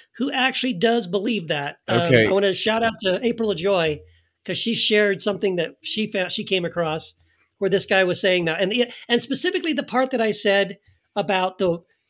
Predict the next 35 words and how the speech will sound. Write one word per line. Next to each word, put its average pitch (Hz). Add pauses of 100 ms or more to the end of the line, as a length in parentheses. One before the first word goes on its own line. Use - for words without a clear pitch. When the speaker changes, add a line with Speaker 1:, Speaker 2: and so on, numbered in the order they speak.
Speaker 1:
the, 175
the, 165
the 175
demons 214
need 196
a 156
female 190 (440)
egg 185
to, 170 (180)
to 160 (420)
create 180
children 185
in 180
the 160
water 170
kingdom. 220 (340)
Like 247
that, 202
that 254
exact 226
line, 196 (280)
which -
by 196
the 185
way, 175
I -
nearly 160
burst 143
out 139
laughing 147
when 139
I 135
was 131
reading 139
it. 147